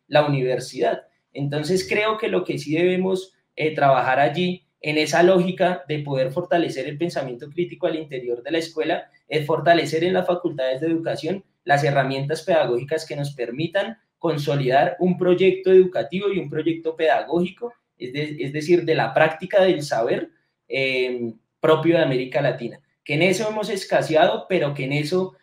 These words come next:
eh, quienes nos dedicamos al, al mundo de la educación, al mundo de esta problematización, pues debemos empezar a juntarnos para poder promover una, una,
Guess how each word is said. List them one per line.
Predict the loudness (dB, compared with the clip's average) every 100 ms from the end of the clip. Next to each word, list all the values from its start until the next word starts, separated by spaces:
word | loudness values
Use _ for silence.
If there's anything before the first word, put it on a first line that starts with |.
| _ -6
eh, | -2 0 0 -2 0
quienes | 0 0 -2
nos | -2 -4 -2
dedicamos | -2 0 2 2 4
al, | 6 6 4 -2
al | -2 0
mundo | 0 2 2
de | 2
la | 2
educación, | 2 0 -4 -2 -2
al | -2 -2
mundo | -4 -2
de | -2
esta | -2 -6
problematización, | -2 -2 -2 -6 -10 -12 -8 -10 -10 _ _
pues | -6 -4
debemos | -2 -2 -2 -2
empezar | -4 -4 -2 -2
a | -2
juntarnos | -2 -2 0 0 -4 -8 -10 _ _
para | 2 4 4
poder | 0 -2 -2 -2
promover | -2 -2 0 2 2 0 -6 _ _ -18
una, | -10 -4 -2 2 2 0 -2 -8
una, | -12 -6 -4 -4 -4 -4